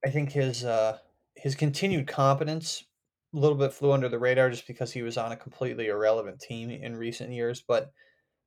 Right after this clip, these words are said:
I mean, the guy is still, he, they upgraded a quarterback, obviously, the Colts did from Wentz. I think Ryan's still a pretty good player. And, uh,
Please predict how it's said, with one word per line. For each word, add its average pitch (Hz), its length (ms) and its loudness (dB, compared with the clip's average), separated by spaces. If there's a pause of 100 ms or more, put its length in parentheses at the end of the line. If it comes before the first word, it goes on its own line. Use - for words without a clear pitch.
(500)
I 151 60 -2
mean, 175 100 0
the 175 80 2
guy 196 200 8
is 139 180 6
still, 143 320 0
he, 123 220 -8
they 143 180 2
upgraded 131 680 2
a 131 60 -8
quarterback, 131 480 0
obviously, 117 380 -4
the 107 80 -10
Colts 113 260 -4
did 113 180 -8
from 110 160 -14
Wentz. 139 440 -2 (920)
I 135 40 0
think 127 120 -6
Ryan's 120 380 -6
still 123 160 0
a 117 80 -4
pretty 113 160 -4
good 110 160 -4
player. 143 500 4 (720)
And, 120 400 -2
uh, 117 340 6